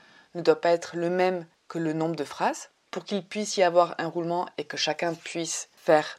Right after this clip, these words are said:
toutes les phrases. Et c'est aussi amusant, mais moins dynamique. Alors, les observations que j'ai faites durant cet exercice, alors tout d'abord,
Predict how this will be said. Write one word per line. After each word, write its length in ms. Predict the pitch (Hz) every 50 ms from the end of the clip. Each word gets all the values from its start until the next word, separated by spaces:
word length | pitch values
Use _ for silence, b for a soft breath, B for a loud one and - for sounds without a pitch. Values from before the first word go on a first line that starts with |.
| _ _
toutes 180 | - - - -
les 80 | 156
phrases. 400 | 143 - - 139 175 240 254 - - _ _ _ _ _ _ -
Et 100 | 180 180
c'est 400 | 165 - - 196 196 - - - _ -
aussi 300 | 170 185 180 - 220 202
amusant, 500 | 196 190 180 170 160 185 202 220 - -
mais 380 | - 175 180 185 196 202 - -
moins 200 | - 175 180 190
dynamique. 600 | 190 170 175 165 147 131 - - - - - - _ _ _ _ _ _ _ _ _
Alors, 220 | - 185 185 185 196
les 200 | 202 196 185 202
observations 680 | 214 208 - 262 254 247 233 220 220 - - 220 226
que 100 | 220 214
j'ai 120 | 180 175 170
faites 260 | - - 214 214 190
durant 160 | 185 180 175
cet 140 | 165 165 -
exercice, 420 | 156 151 151 151 - - - -
alors 140 | 160 143 -
tout 220 | - - - 220
d'abord, 580 | 214 190 175 170 156 147 143 - - 165 - -